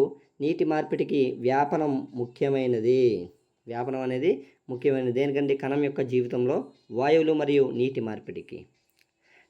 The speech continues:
నెక్స్ట్ బిట్ చూసుకుంటే ప్లాస్మా పొర చూసుకుంటే ఇక్కడ మృదువైనది. ప్లాస్మా పొర అనేది మృదు-, మృదువైనది అండి. ఇది లిపిడ్లు మరియు ప్రోటీన్లతో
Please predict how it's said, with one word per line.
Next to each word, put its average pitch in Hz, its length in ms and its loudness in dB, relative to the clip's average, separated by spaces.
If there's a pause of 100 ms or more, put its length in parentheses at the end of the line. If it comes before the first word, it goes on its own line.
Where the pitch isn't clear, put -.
నెక్స్ట్ 139 220 -2
బిట్ 180 180 4
చూసుకుంటే 165 380 6 (1040)
ప్లాస్మా 208 460 4
పొర 196 200 4 (880)
చూసుకుంటే 165 340 2
ఇక్కడ 160 220 2
మృదువైనది. 139 840 6
ప్లాస్మా 143 400 4
పొర 147 160 2
అనేది 147 320 4
మృదు-, 143 500 2
మృదువైనది 147 720 4
అండి. 147 200 6 (380)
ఇది 160 320 6
లిపిడ్లు 156 520 4
మరియు 160 340 6
ప్రోటీన్లతో 151 720 2